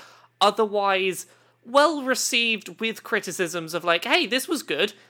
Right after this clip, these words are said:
maybe tweak these things in the sequel, but, you know, you had something good on your hands here." They just throw it out, don't work on the things that were criticisms of the last one, and create an entirely new thing with entirely new problems that they won't have foreseen,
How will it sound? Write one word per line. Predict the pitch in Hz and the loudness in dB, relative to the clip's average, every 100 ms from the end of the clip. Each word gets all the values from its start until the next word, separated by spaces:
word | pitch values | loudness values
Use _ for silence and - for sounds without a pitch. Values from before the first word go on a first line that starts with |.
| _ | _
maybe | - 147 165 220 | -6 -2 0 0
tweak | 254 233 | 0 -4
these | 208 202 190 | 0 -2 0
things | 196 180 170 | -2 -2 -2
in | 180 196 | -4 -4
the | |
sequel, | 214 165 135 - 156 190 | -4 -6 -6 -4 -2 -2
but, | 220 247 233 | 0 0 2
you | 233 | 0
know, | 151 | 0
you | 196 | 0
had | 214 220 | -2 -2
something | 247 247 | -2 -4
good | 269 415 | -2 0
on | 233 | 0
your | 139 | -2
hands | 147 135 - | -2 -4 -2
here." | 131 131 - - - _ _ _ - | 0 0 -2 -20 -20 _ _ _ -2
They | 196 196 | 4 6
just | 196 175 - | 6 2 0
throw | - - 160 156 214 302 | -10 -16 -8 0 2 4
it | 247 | 4
out, | 165 226 - - - _ - _ | 4 4 0 -10 -14 _ -20 _
don't | - 202 262 - | 2 2 2 -8
work | 214 240 240 220 | 2 6 6 4
on | 240 233 | -4 -4
the | 226 | -6
things | 220 214 220 202 185 | -2 0 0 -6 -4
that | 202 - - | -4 -6 -10
were | 190 | -8
criticisms | 190 185 185 175 180 170 165 160 | -6 -6 -6 -2 -2 -2 -6 -8
of | 165 | -6
the | 165 | 0
last | 160 156 - | 2 2 0
one, | 185 208 | 0 0
and | 220 135 131 | 0 -2 -2
create | - 151 139 143 | -2 0 2 0
an | 139 | -6
entirely | 147 240 233 202 | 0 2 4 2
new | 185 185 | -4 -6
thing | 180 175 170 | -2 -2 -2
with | 147 | -6
entirely | 131 131 175 156 156 | -8 -2 0 0 -2
new | 147 139 | -4 -4
problems | 151 131 147 139 135 - | -4 -4 -2 -4 -4 -6
that | 139 | -4
they | 135 | -2
won't | 131 131 127 | -4 -6 -8
have | 135 | -8
foreseen, | 135 123 - 131 147 143 | -6 -6 -4 -2 -4 -8